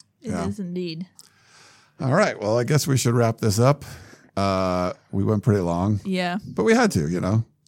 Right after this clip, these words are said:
Speaker 2: It's like a
Speaker 1: Sure.
Speaker 2: reunited thing.
Speaker 1: Yeah, yeah. A reunion of sorts.
Speaker 2: It's a little bit of a reunion. But thanks, uh, everyone out there for listening. Thanks to Keely and Dan for holding down the fort while I was out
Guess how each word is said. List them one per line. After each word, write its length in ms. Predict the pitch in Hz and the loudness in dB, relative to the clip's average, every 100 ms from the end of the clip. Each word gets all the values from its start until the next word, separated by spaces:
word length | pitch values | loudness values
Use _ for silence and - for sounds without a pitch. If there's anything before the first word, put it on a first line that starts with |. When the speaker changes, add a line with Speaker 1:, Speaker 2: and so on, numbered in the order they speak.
| - | -4
Speaker 2:
It's 100 | 123 | 0
like 120 | 110 | 2
a 40 | |
Speaker 1:
Sure. 100 | 110 | 2
Speaker 2:
reunited 600 | 123 123 117 123 117 95 | 4 4 6 4 2 0
thing. 180 | - - | -2 0
Speaker 1:
Yeah, 220 | 190 285 | 2 2
yeah. 440 | 185 185 170 165 208 | 0 -2 -2 -4 -4
A 60 | |
reunion 520 | 247 277 262 233 185 175 | -2 -4 -4 -4 -6 -6
of 140 | 180 | -10
sorts. 420 | 175 156 - - _ | -10 -10 -12 -20 _
Speaker 2:
It's 100 | - | -6
a 40 | |
little 180 | 294 196 | 0 4
bit 120 | 160 | 6
of 100 | 135 | 6
a 40 | 120 | 6
reunion. 420 | 117 110 98 95 | 4 2 -2 -2
But 160 | 107 101 | -2 0
thanks, 380 | 175 160 - - | 0 0 -8 -4
uh, 260 | 131 117 135 | 0 0 0
everyone 340 | 135 131 123 | 2 2 2
out 160 | 123 107 | 0 0
there 180 | 113 107 | 0 -2
for 240 | - 101 | -2 -4
listening. 640 | 95 127 120 107 98 101 | 0 2 2 -2 -2 -2
Thanks 240 | 110 110 - | -2 -2 -6
to 80 | |
Keely 480 | - 107 104 101 101 | -4 -4 -2 -2 -4
and 260 | 147 101 92 | -2 -2 -2
Dan 320 | 104 101 104 | -2 -2 -4
for 180 | 95 98 | -4 0
holding 240 | 98 104 | 0 0
down 120 | 98 92 | -2 -4
the 80 | |
fort 400 | 90 - 151 143 | -2 0 0 -2
while 240 | 123 117 117 | -4 -2 0
I 80 | 107 | -2
was 200 | 101 92 | -2 0
out 260 | 90 90 | -2 -4